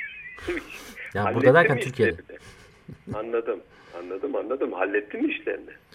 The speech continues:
Speaker 2: Ya ufak bir tatsızlık yaşanmış. Galiba şey işleri uzamış bir yarım saat kadar. Ardından da başbakanla görüşmesi iptal edilmiş iş yoğunluğu gerekçesiyle
Speaker 1: Ha,
Speaker 2: diye bir şeyler okudum.
Speaker 1: herhalde bin dokuz yüz kırk beşten bu yana Almanya'nın gördüğü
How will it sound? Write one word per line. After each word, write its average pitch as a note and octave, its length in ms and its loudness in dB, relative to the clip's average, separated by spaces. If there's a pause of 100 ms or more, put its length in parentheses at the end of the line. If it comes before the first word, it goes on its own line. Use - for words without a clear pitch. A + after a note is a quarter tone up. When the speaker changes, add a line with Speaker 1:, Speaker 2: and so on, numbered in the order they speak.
(400)
Speaker 2:
Ya A#2+ 240 4
ufak B2 300 0
bir - 40 -6
tatsızlık D3+ 440 -2
yaşanmış. C3 440 2 (120)
Galiba B2+ 440 6 (140)
şey C3 220 0
işleri C3+ 320 0
uzamış C3 360 4
bir B2 60 6
yarım A#2+ 160 6
saat D#3+ 240 2
kadar. D3+ 420 0
Ardından B2 540 2
da C#3+ 180 6 (400)
başbakanla B2 540 2
görüşmesi B2 440 2
iptal A#2+ 260 4
edilmiş F#2+ 400 -4 (120)
iş - 180 -6
yoğunluğu F#2+ 420 0 (140)
gerekçesiyle F#2 480 -4
Speaker 1:
Ha, - 80 0
Speaker 2:
diye A2 140 0
bir C#3 40 2
şeyler F3 260 6
okudum. G#2 180 0
Speaker 1:
herhalde A#2+ 260 4 (320)
bin A2+ 220 -6
dokuz C3+ 360 2
yüz C#3 160 -4
kırk - 280 -12
beşten D3+ 500 4
bu A#2+ 80 4
yana G#2+ 280 2
Almanya'nın A#2 800 4
gördüğü G#2+ 560 2